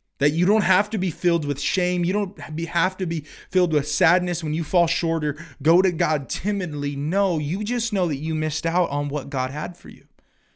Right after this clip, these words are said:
So it bums you out more because you know you're not experiencing the good life that God has promised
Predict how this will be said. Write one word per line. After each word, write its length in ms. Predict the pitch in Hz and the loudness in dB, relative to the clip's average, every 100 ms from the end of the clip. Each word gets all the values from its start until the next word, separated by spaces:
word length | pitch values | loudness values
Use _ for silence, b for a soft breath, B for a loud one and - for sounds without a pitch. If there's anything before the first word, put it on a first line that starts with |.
| _ | _
So 220 | - 202 180 | 2 4 4
it 100 | 143 | 4
bums 340 | 202 220 160 | 2 2 0
you 160 | 226 226 | 4 4
out 160 | 175 | 2
more 260 | 160 185 202 | 0 0 0
because 380 | 165 170 135 160 | 0 -2 -2 0
you 60 | |
know 200 | 233 214 | 2 2
you're 260 | 160 139 220 | 0 -2 0
not 180 | 220 190 | 0 0
experiencing 720 | 175 - 190 185 165 165 151 | -2 -6 -2 -2 -2 -4 -2
the 80 | 135 | -4
good 480 | 131 135 196 196 | -4 2 4 4
life 400 | 165 123 127 127 | 2 0 0 -4
that 160 | - - | -10 -6
God 240 | 139 135 | -2 -2
has 100 | 127 | -4
promised 540 | - 170 170 135 107 | -6 -2 -2 -2 -8